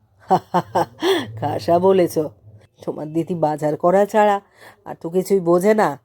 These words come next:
ওর কাছে ভ্রমণ মানেই কাঁড়ি কাঁড়ি জিনিস কেনা, আর ফিরে গিয়ে ডেকে ডেকে সকলকে বিলোনো। তোমার তাতে কি, তুমি চুপ করো তো। সাথে করে ছোটোখাটো কিছু নিয়ে গেলে লোকে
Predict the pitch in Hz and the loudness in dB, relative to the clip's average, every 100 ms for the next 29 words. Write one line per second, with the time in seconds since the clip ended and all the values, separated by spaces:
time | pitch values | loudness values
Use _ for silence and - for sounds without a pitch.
0 | _ _ _ _ _ _ _ _ - - | _ _ _ _ _ _ _ _ -16 -10
1 | 151 180 165 165 180 180 175 196 202 180 | -6 -2 0 2 2 2 2 0 2 2
2 | 170 165 175 165 165 170 - 165 151 156 | 2 2 0 0 -2 -4 -4 -6 -6 -12
3 | _ _ _ _ _ _ - 147 - 156 | _ _ _ _ _ _ -12 -12 -12 -6
4 | 160 156 190 226 185 156 165 160 175 170 | -4 0 2 4 2 0 -2 -2 0 0
5 | 151 165 170 156 165 160 151 143 - _ | 0 -2 -4 -4 -2 -2 -2 -6 -12 _
6 | _ _ _ _ _ _ _ _ 277 294 | _ _ _ _ _ _ _ _ 0 0
7 | 277 277 - - 254 285 _ _ _ - | 2 0 0 -4 -6 -10 _ _ _ -6
8 | 247 247 247 269 285 285 440 _ _ _ | -2 -2 0 4 4 2 -2 _ _ _
9 | _ _ _ _ _ _ _ 147 160 165 | _ _ _ _ _ _ _ -12 -10 -4
10 | 190 202 202 175 196 185 196 214 233 208 | 0 0 0 -2 -2 -4 -4 -2 0 0
11 | 165 185 208 294 247 196 | -2 -2 -2 0 0 0